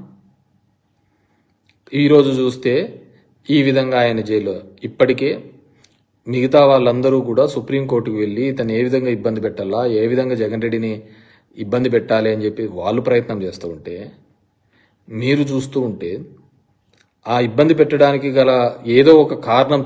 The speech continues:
చూపి, దొరకాలి కాబట్టి ఈ విధమైన కారణాలతో ఇది చేస్తే, జగన్మోహన్ రెడ్డి కనుక్కొని ఇమ్మీడియట్‌గా రెస్పాండ్ అయిపోయి ఇమ్మీడియట్‌గా ఎన్సీఎల్టీకి పోయినాడు కాబట్టి సరిపోయింది. కానీ అతను అదే మర్చిపోయి ఉంటే, ఇది కోర్టులో ఉండేది,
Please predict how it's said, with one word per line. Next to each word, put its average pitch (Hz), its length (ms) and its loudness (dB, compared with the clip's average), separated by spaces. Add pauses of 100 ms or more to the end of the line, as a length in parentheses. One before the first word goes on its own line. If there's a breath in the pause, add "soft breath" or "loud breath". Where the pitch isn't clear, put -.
చూపి, 127 240 -2
దొరకాలి 120 480 2
కాబట్టి 123 400 2
ఈ 117 80 -4
విధమైన 113 300 -2
కారణాలతో 110 840 -4 (560 soft breath)
ఇది 117 120 -2
చేస్తే, 107 280 -4
జగన్మోహన్ 123 360 -2
రెడ్డి 131 180 0
కనుక్కొని 120 680 -4 (1300)
ఇమ్మీడియట్‌గా 143 600 4
రెస్పాండ్ 131 480 0
అయిపోయి 127 280 0
ఇమ్మీడియట్‌గా 123 480 0
ఎన్సీఎల్టీకి 117 560 -2
పోయినాడు 117 340 -4
కాబట్టి 117 220 -2
సరిపోయింది. 104 400 -4
కానీ 92 400 -12 (480 soft breath)
అతను 117 220 -4
అదే 127 160 4
మర్చిపోయి 139 440 2
ఉంటే, - 540 -8
ఇది 127 220 -4
కోర్టులో 139 400 2
ఉండేది, 135 600 -2